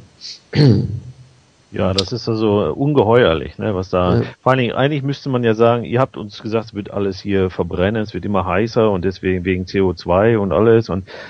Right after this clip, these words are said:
Speaker 2: und es wird ja immer kälter. <laughs> Also das, wir haben ja keinen Frühling, wie in sonst normalerweise üblich war. Das ist ja schon fast eine kleine Eiszeit hier, hat man schon fast das Gefühl, oder? Da kann
Speaker 1: Ja,
Speaker 2: man
Speaker 1: ich
Speaker 2: doch
Speaker 1: meine,
Speaker 2: auch
Speaker 1: es
Speaker 2: drauf aufmerksam machen.
Speaker 1: Ja, es, es ist ja so, ich meine, ich weiß nicht, zwei, drei Jahre ist es ja her, wo eben, ähm,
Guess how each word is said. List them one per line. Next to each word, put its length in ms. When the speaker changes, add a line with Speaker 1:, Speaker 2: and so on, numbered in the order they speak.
Speaker 2:
und 100
es 140
wird 120
ja 80
immer 220
kälter. 640
<laughs> 80
Also 140
das, 280
wir 140
haben 180
ja 240
keinen 280
Frühling, 520
wie 180
in 260
sonst 280
normalerweise 480
üblich 320
war. 100
Das 80
ist 60
ja 80
schon 140
fast 220
eine 100
kleine 420
Eiszeit 640
hier, 160
hat 100
man 100
schon 120
fast 220
das 100
Gefühl, 300
oder? 220
Da 80
kann 80
Speaker 1:
Ja, 80
Speaker 2:
man 80
Speaker 1:
ich 80
Speaker 2:
doch 20
Speaker 1:
meine, 140
Speaker 2:
auch 60
Speaker 1:
es 40
Speaker 2:
drauf 220
aufmerksam 560
machen. 300
Speaker 1:
Ja, 340
es, 240
es 120
ist 180
ja 100
so, 400
ich 140
meine, 300
ich 100
weiß 160
nicht, 340
zwei, 160
drei 200
Jahre 200
ist 140
es 100
ja 80
her, 320
wo 140
eben, 360
ähm, 360